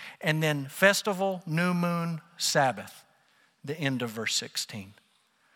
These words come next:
What is Paul talking about when he says, "Don't let anybody pass judgment on you with food, drink, new moon, festival, Sabbath"?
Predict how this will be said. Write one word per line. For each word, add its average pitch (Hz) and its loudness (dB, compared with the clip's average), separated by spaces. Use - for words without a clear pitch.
What 160 2
is 208 2
Paul 208 4
talking 170 2
about 135 4
when 143 0
he 147 0
says, 123 -2
"Don't 175 2
let 196 6
anybody 180 4
pass 170 0
judgment 151 2
on 120 0
you 110 -4
with 131 -10
food, 190 0
drink, 147 0
new 170 0
moon, 165 2
festival, 139 0
Sabbath"? 113 -2